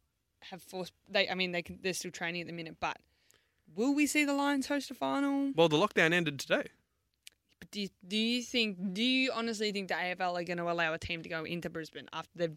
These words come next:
Speaker 2: It's
Speaker 1: just
Speaker 2: a,
Speaker 1: had
Speaker 2: it's a
Speaker 1: cases like
Speaker 2: fantastic
Speaker 1: this?
Speaker 2: question, and I, I will give the only answer I possibly can. I have no idea. <laughs>
Speaker 1: We actually don't know. I don't think,
Speaker 2: <laughs>
Speaker 1: I, I, I, and I, like, I feel bad for them.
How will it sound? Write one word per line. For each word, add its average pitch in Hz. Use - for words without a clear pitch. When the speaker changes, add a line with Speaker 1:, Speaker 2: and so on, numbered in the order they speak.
Speaker 2:
It's 170
Speaker 1:
just 127
Speaker 2:
a, -
Speaker 1:
had 165
Speaker 2:
it's -
a 135
Speaker 1:
cases 160
like 131
Speaker 2:
fantastic 127
Speaker 1:
this? 113
Speaker 2:
question, 117
and 123
I, 123
I -
will 123
give 117
the 127
only 151
answer 131
I 117
possibly -
can. 123
I 123
have 110
no 127
idea. 113
<laughs> -
Speaker 1:
We 208
actually 214
don't 202
know. 202
I 214
don't 220
think, -
Speaker 2:
<laughs> -
Speaker 1:
I, 180
I, 208
I, 196
and 196
I, 175
like, 160
I -
feel 185
bad 165
for -
them. 175